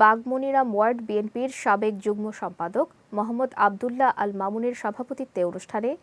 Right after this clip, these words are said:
প্রধান অতিথি ছিলেন চট্টগ্রাম প্রেস ক্লাবের অন্তর্বর্তী কমিটির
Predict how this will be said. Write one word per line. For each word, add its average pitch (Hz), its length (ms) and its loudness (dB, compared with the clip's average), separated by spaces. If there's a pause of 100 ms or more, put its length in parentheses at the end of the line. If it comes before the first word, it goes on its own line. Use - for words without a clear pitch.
(300)
প্রধান 240 260 2 (100)
অতিথি 240 260 -6 (100)
ছিলেন 208 240 0 (400)
চট্টগ্রাম 269 460 2
প্রেস 254 200 -2
ক্লাবের 269 280 4 (160)
অন্তর্বর্তী 240 520 -4 (100)
কমিটির 190 380 -2